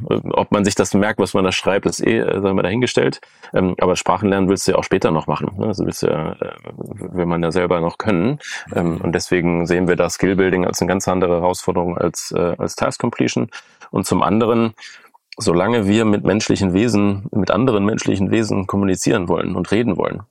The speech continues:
ähm, und, und deswegen Sprachen lernen. Und zumindest unsere Sprachlerner lernen alle, um das, was sie gelernt haben, auch anzuwenden später, dann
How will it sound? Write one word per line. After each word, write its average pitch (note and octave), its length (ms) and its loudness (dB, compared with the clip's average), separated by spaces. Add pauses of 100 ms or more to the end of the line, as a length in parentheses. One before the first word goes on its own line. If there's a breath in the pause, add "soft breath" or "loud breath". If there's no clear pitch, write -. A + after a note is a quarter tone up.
ähm, F2+ 300 -8
und, E2+ 280 -6
und F2 180 -4
deswegen G#2 320 0
Sprachen G#2 400 -2
lernen. D2+ 240 -6
Und - 120 -4
zumindest F#2+ 440 0
unsere B2 340 2
Sprachlerner F2 840 0
lernen E2+ 320 0
alle, A#2 300 0
um G#2 360 0 (640 loud breath)
das, F2 160 -2
was G2 140 -2
sie F#2+ 100 2
gelernt F#2+ 400 0
haben, F2 220 0
auch - 140 -4
anzuwenden D#2+ 560 -2
später, G#2+ 480 -2 (180)
dann F2 560 -2